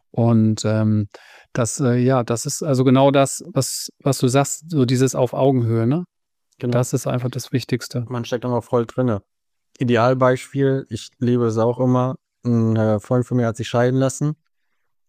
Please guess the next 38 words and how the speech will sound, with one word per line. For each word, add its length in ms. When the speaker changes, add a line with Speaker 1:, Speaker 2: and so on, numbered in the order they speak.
Speaker 2:
Der 80
erste 320
Anruf 280
ging 240
an 220
den 220
Anwalt, 400
der 80
zweite 400
an 100
mich. 300
"Hey, 260
wie 100
sieht 200
das 100
steuerlich 500
aus?" 280
Speaker 1:
Ja. 340
Speaker 2:
Finde 240
ich 120
auch 160
cool. 180
Also 180
ich 100
bin 140
schon 140
so 220
in 80
sein 140
Leben 240
integriert, 420
dass 120
der 120
zweite 460
Anruf 380
an 120
mich 320
geht, 460